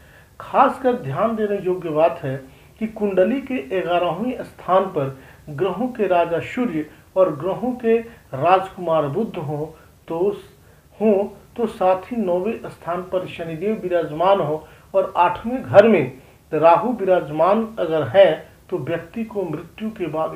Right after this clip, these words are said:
मोक्ष की प्राप्ति होती है। दरअसल ऐसा व्यक्ति हमेशा सत्कर्मों में भाग लेता रहता है और जीवन भर लोगों की मदद के लिए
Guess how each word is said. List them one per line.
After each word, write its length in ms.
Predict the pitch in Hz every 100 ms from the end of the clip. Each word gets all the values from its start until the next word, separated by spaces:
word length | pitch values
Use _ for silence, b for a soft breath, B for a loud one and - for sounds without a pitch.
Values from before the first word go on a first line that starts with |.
| 151
मोक्ष 340 | 143 185 214 -
की 160 | - 165
प्राप्ति 440 | 151 143 - 151
होती 380 | 135 135 - 135
है। 160 | 143 - B B B
दरअसल 600 | 147 202 240 - 170 165 - b b -
ऐसा 280 | 202 196 185
व्यक्ति 500 | 139 170 190 - 254 254 262 - -
हमेशा 500 | 196 226 226 214 185 185
सत्कर्मों 560 | 185 175 175 202 214 208
में 200 | 175 151 151 b b
भाग 400 | 131 117 143 185
लेता 320 | 180 156 151 139
रहता 340 | 135 131 147
है 160 | 151 233 247 B B 196
और 220 | 190 131
जीवन 420 | 131 233 247 240
भर 220 | 190 190 180 175
लोगों 260 | 208 233
की 180 | 226 214 175
मदद 380 | 143 196 233 -
के 120 | 190
लिए 220 | 175 170